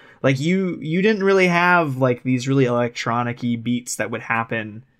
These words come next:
as much until, like, they came onto the scene and they were, like, worked with other people in the scene and made it just, like, a mainstay. That's why you have so many songs that, like, aren't afraid to have, like, a backbeat that is, like, just purely made by, like, a computer, and, like, it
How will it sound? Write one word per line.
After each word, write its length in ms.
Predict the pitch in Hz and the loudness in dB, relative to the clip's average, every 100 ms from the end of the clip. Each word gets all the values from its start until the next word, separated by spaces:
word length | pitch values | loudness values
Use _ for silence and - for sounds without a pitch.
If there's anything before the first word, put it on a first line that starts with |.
| _ _ _ _ | _ _ _ _
as 220 | 113 117 | -4 -2
much 300 | 131 127 113 | 0 0 -2
until, 300 | 120 120 120 | -6 -2 0
like, 160 | 117 120 | 0 0
they 120 | 117 | -2
came 200 | 117 117 | -2 -4
onto 160 | 113 110 | -4 -6
the 80 | |
scene 260 | 110 120 107 | -6 -6 -8
and 220 | 104 117 | -10 -6
they 140 | 117 117 | -2 -2
were, 80 | 113 | -2
like, 240 | 110 - | -8 -2
worked 260 | 127 143 139 | 0 0 -2
with 140 | 131 | -2
other 180 | 117 113 | -2 -4
people 460 | - 151 160 117 | -2 -2 -2 -6
in 60 | 113 | -8
the 100 | 110 | -12
scene 340 | - 110 101 | -16 -16 -16
and 220 | 85 113 123 | -14 -10 -4
made 180 | 127 | -2
it 140 | 123 - | -2 -6
just, 240 | - 117 | -8 -8
like, 140 | 110 107 | -6 -4
a 80 | 113 | -4
mainstay. 680 | 113 117 131 156 160 175 - _ _ | -4 -4 -4 0 0 0 -6 _ _
That's 200 | - 123 | -4 0
why 120 | 160 | 2
you 160 | 151 143 | 4 4
have 260 | 135 143 135 | 2 0 0
so 140 | 127 | -2
many 160 | 127 117 | -2 -2
songs 420 | 123 120 120 117 | 0 0 0 -4
that, 160 | 101 | -8
like, 200 | 110 110 - | -8 -10 -6
aren't 220 | 123 113 | -4 -4
afraid 400 | 120 117 113 110 | -4 -4 -2 -4
to 80 | 107 | -6
have, 260 | - 113 | -4 -4
like, 140 | 117 113 | -4 -6
a 80 | 110 | -6
backbeat 600 | 113 113 - 117 104 - | -4 -6 -8 -10 -8 -8
that 140 | 110 | -8
is, 400 | 110 107 107 - | -8 -10 -12 -14
like, 360 | 98 101 - _ _ - | -12 -14 -16 _ _ -10
just 220 | 120 - | -10 -8
purely 340 | - 120 117 | -6 -6 -6
made 240 | 113 113 110 | -8 -8 -8
by, 200 | 107 107 | -12 -12
like, 220 | 113 117 | -16 -16
a 20 | |
computer, 520 | - 113 120 127 156 160 | -14 -8 -4 -2 -2 0
and, 140 | 135 | 0
like, 240 | 127 113 - | 0 -2 -2
it 220 | 135 120 | -2 -2